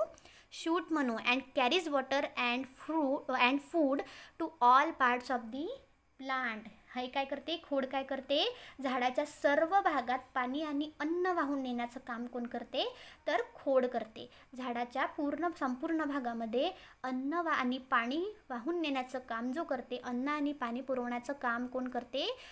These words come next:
तर हे स्टेम करते, है ना? खोडाला शाखा, पानं, कळ्या, फुल, फुलं, फळे हे सगळे लागलेले असतात, है ना?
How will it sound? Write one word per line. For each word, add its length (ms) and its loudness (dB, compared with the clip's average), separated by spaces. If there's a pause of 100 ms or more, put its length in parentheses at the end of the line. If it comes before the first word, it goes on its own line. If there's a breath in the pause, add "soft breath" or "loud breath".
(180 loud breath)
तर 80 -4
हे 500 -4 (300 loud breath)
स्टेम 400 -4
करते, 380 -4
है 140 -8
ना? 200 2 (280 loud breath)
खोडाला 400 2
शाखा, 580 0
पानं, 520 -4
कळ्या, 420 0 (120)
फुल, 200 -8 (120)
फुलं, 300 0 (140)
फळे 360 -2 (260 loud breath)
हे 60 4
सगळे 360 2
लागलेले 340 2
असतात, 260 -2 (100)
है 100 -8
ना? 200 2